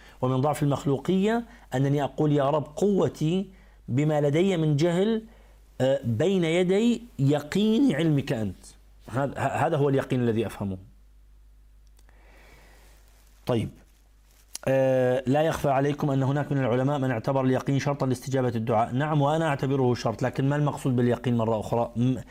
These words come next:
مدار الإجابة على هذا السؤال هو تحرير مصطلح اليقين.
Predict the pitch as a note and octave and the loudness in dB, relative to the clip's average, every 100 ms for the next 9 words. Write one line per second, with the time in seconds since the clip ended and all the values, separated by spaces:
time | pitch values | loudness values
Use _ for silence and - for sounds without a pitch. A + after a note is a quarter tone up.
0 | - - - C3+ D3+ D3 G3 G3+ F3 D#3+ | -20 -12 -2 0 2 2 2 2 2 2
1 | D3 F3 D3+ C#3+ C#3+ E3 D#3 - D3 D#3 | 2 2 2 2 2 0 0 -2 0 2
2 | F3 F3+ A#2+ D#3 D3 C#3+ - D3+ F3 D3+ | 2 0 0 0 0 -4 -2 0 2 2
3 | C#3+ - D#3+ D3+ D#3 C3 - A#2 G2 F#2+ | 0 0 -2 0 0 0 -2 -4 -4 -10